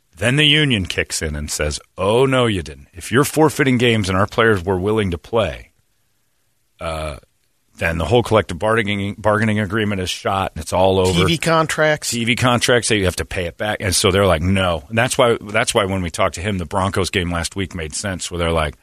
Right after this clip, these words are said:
Speaker 2: Too much
Speaker 1: "We,
Speaker 2: dough on the line?
Speaker 1: we don't care what the game looks like. Get it out there. Finish it." Because if they open, and he even had a great explanation. You listen to it, it's great. E-, explanation for why they don't wanna do an eighteenth week for real is because now you're really pushing T V around.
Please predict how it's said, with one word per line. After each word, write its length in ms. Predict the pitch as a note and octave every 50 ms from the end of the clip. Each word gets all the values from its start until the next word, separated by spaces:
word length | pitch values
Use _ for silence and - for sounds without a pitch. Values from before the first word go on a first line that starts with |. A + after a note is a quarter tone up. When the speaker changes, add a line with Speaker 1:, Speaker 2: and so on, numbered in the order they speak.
| _ _ _ _ _ _ _ _
Speaker 2:
Too 120 | - - D#3
much 200 | D3+ A#2+ A#2 -
Speaker 1:
"We, 40 | -
Speaker 2:
dough 180 | E3 D#3 D3+
on 160 | D3 D3 D3 D3+
the 60 | D3
line? 180 | D3 D3+ D3+
Speaker 1:
we 120 | - D3+ E3+
don't 220 | D#3+ C#3+ C3 G#2+
care 320 | - - A2+ B2+ B2+ A2 F#2
what 220 | E2+ G2 F#2 -
the 80 | - F2+
game 300 | D#2+ F#2+ F2+ E2 D#2+ E2
looks 320 | F2+ G#2+ G2 - - -
like. 300 | E2+ D2 C2+ A#1+ - - _ _ _ _ _ _ _ _ _ _ _ _ _ _ _ _ _ - D#2+
Get 200 | F2+ A2 A2 G2
it 100 | F#2+ F2
out 240 | F2 F2 F2+ - -
there. 160 | C#2+ B1 - _
Finish 500 | - - - - - A#2+ G2+ F#2 - -
it." 180 | - - - - _ _ _ _ _ _ _ -
Because 260 | G2 - - A2+ E2
if 120 | F#2+ - -
they 140 | G#2+ G#2
open, 220 | G#2+ A2 G2+ G2 G#2+
and 140 | G2+ A2 D#2+
he 140 | F2 B2
even 180 | C#3+ A#2 A2 F#2
had 160 | D#2+ F#2+ F2+
a 20 | D#2
great 300 | D2+ F2+ G#2 G#2+ G#2 F#2+
explanation. 440 | F#2 - - - F#2 F2 E2+ G#2
You 120 | G#2 A2 A2+
listen 180 | A2+ G#2+ - -
to 80 | F2
it, 60 | E2 C#2+
it's 80 | - -
great. 200 | G2 E2+ D2 -
E-, 360 | F#2 F2+ - F#2+ - - - -
explanation 560 | - G#2+ - - - G2+ G2+ G#2 G#2 - F#2+
for 220 | - - F#2+ F2+ E2+
why 220 | E2 F2+ F#2+ G#2
they 80 | G2+ G2+
don't 160 | F#2+ F#2+ -
wanna 160 | G#2 G2 F#2+
do 160 | F2+ F2+ G2+ G2
an 80 | F#2+
eighteenth 500 | E2+ G2+ G2 F#2+ - - - G2+ E2+ -
week 240 | F#2+ F#2 G2 F2+ -
for 180 | - - G2+ F#2+
real 420 | E2+ F2 F#2+ F#2 F#2+ G#2 G#2+ G#2+ _ _ _ _ _ _ _ _ _ _ _ -
is 100 | G#2 E2+
because 180 | F#2+ G2+ F2+ F#2
now 200 | G2 F#2+ G2 G#2
you're 140 | G2 F2+
really 400 | E2+ F2 F2 F#2 G2 G2+ G2+ G2+
pushing 340 | F2+ - G#2 G2 - - F#2
T 180 | D#2+ - G#2 G2+
V 200 | F2+ G#2 G2+ G#2
around. 400 | G2+ G2+ G#2+ A2 A2+ A2+ G#2+